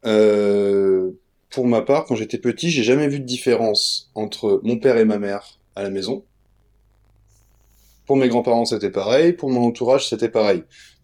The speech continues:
Du coup, je pense que on essaye d'appliquer ça également et on y tient fortement avec, euh, avec ma copine. Mais en ce qui est de la charge mentale à la maison et au travail,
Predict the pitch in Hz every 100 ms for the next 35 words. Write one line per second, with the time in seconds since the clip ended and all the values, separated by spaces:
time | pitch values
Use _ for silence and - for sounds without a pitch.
0 | - 95 95 165 143 135 120 117 - 107
1 | 101 98 98 - 101 101 - 113 107 -
2 | 110 110 117 107 - 110 110 113 117 113
3 | - 95 95 95 - 113 104 95 - 101
4 | - 101 107 87 85 - 82 - - -
5 | - - _ - 92 90 90 - - 139
6 | 160 180 175 - _ _ _ - 90 90
7 | 92 92 92 - - 120 120 95 90 -
8 | - 135 117 127 123 131 120 - 120 120
9 | 117 113 117 - 104 98 - 101 120 156